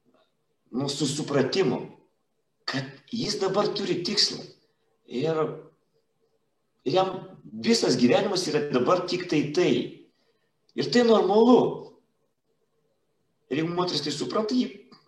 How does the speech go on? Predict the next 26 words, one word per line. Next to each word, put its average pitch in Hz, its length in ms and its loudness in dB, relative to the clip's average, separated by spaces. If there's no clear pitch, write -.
tai 180 120 0
jinai 185 180 0
prieis 180 300 2
prie 117 120 0
jo 131 140 2
kažkaip 117 420 -2
kitaip, 170 560 0
atsargiai, 135 540 0
švelniai, 127 400 2
arba 87 160 2
išvis 175 420 2
nelys, 135 320 2
arba 90 220 2
palauks, 120 400 6
kol 110 160 2
jis - 100 0
tai 160 140 2
padarys, 185 500 6
ir 123 140 4
tada, 117 260 6
matydama, 135 720 6
kad 127 180 2
jis 139 160 0
jau 127 140 6
dabar 120 320 6
gali 131 380 8